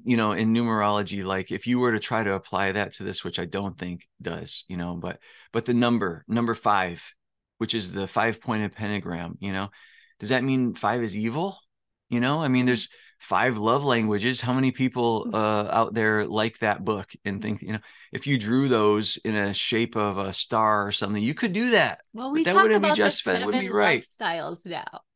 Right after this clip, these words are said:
Speaker 2: <laughs>
Speaker 1: Okay,
Speaker 2: Back to
Speaker 1: number
Speaker 2: seven.
Speaker 1: se- <laughs>
Speaker 2: Okay, sorry.
Speaker 1: But, but the
Speaker 2: Back
Speaker 1: number
Speaker 2: to
Speaker 1: nine,
Speaker 2: focus.
Speaker 1: you know, the
Speaker 2: Yes.
Speaker 1: number nine is not evil in and of
Speaker 2: Yeah,
Speaker 1: itself. I
Speaker 2: right.
Speaker 1: mean, if, if you're coming from a Christian perspective, there's, there's nine fruits of the Holy Spirit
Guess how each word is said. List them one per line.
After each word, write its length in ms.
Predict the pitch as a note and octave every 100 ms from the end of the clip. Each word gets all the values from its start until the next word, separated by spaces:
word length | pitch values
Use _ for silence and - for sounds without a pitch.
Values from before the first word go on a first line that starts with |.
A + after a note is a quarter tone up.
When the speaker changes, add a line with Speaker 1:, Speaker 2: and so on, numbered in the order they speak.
| _ _ _ -
Speaker 2:
<laughs> 100 | - - - _ -
Speaker 1:
Okay, 640 | C#3+ C#3 F3+ D#3 D3+ C3 G3
Speaker 2:
Back 280 | F#3 C4+
to 40 | C4+
Speaker 1:
number 240 | C4+ C#4+
Speaker 2:
seven. 300 | - B3+ B3+
Speaker 1:
se- 1400 | - - - - - F#3 E3 - F3 - - D#3+ - C#4+ - _ _ _ _ _ -
<laughs> 460 | D4 C#4 B3+ - D#4+
Speaker 2:
Okay, 360 | F4+ D#4 F3+ F#3 -
sorry. 340 | - G#3+ F#3 F#3
Speaker 1:
But, 180 | E3+ D#3
but 140 | G3
the 80 | F#3
Speaker 2:
Back 40 |
Speaker 1:
number 200 | F#3+ G3
Speaker 2:
to 40 | F#3+
Speaker 1:
nine, 320 | F3+ D3+ A2
Speaker 2:
focus. 220 | - E3+
Speaker 1:
you 120 | - D#3+
know, 100 | D#3+
the 60 |
Speaker 2:
Yes. 60 | E3
Speaker 1:
number 220 | E3 E3+
nine 360 | C#3 B2+ D3+ D#3+
is 200 | B2+ A2+
not 220 | A#2 A2+
evil 400 | - A2 G#2 A2+
in 160 | - A2+
and 100 | G#2+
of 80 | G2
Speaker 2:
Yeah, 40 |
Speaker 1:
itself. 520 | - - G2 A#2+ E3+ -
I 60 |
Speaker 2:
right. 80 | F#3+
Speaker 1:
mean, 140 | B2 B2
if, 300 | D#2+ B2+ -
if 220 | A2+ B2+ B2+
you're 80 |
coming 260 | A#2+ D3 D3+
from 180 | C#3 A#2
a 60 |
Christian 300 | G#2 A#2+ -
perspective, 480 | A2+ - - C#3 C3
there's, 240 | A#2+ B2 - - - - _
there's 200 | - C3
nine 480 | A#2 A2+ A2+ C3+ C3
fruits 360 | A#2 A#2 B2 -
of 60 |
the 80 | A2
Holy 220 | G#2+ G#2+
Spirit 580 | G2+ - F#2+ G#2 B2 -